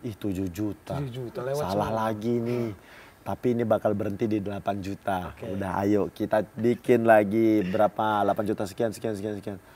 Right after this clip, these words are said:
Speaker 1: Akhirnya sembilan koma satu, terus kami pikir gini, ini memang tidak baik, teman-teman, untuk kita pertaruhkan.
Speaker 2: <laughs>
Speaker 1: Biarkan saja dia sampai berapa, ini terserah lah ya, gitu.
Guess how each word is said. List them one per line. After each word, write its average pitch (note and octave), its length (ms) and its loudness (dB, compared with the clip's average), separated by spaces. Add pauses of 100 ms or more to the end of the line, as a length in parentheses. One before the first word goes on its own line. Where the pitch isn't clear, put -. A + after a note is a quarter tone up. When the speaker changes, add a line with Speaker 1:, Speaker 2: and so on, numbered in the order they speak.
(340)
Speaker 1:
Akhirnya A#2 240 0
sembilan A2+ 240 4
koma A2 200 0
satu, B2+ 280 2
terus B2 160 0
kami A#2+ 240 0
pikir A2+ 320 0
gini, A#2+ 240 0 (400)
ini A#2 120 -2
memang B2 240 2
tidak - 280 4
baik, A2 360 4
teman-teman, A2 560 0
untuk G#2 520 -4
kita G#2+ 320 0
pertaruhkan. A2 1040 2 (160)
Speaker 2:
<laughs> - 240 0
Speaker 1:
Biarkan B2 320 8
saja B2 360 6
dia B2+ 120 8
sampai B2 320 4
berapa, A#2 280 8
ini B2+ 120 4
terserah B2+ 480 6
lah B2+ 200 12
ya, A#2+ 240 12
gitu. G2 160 2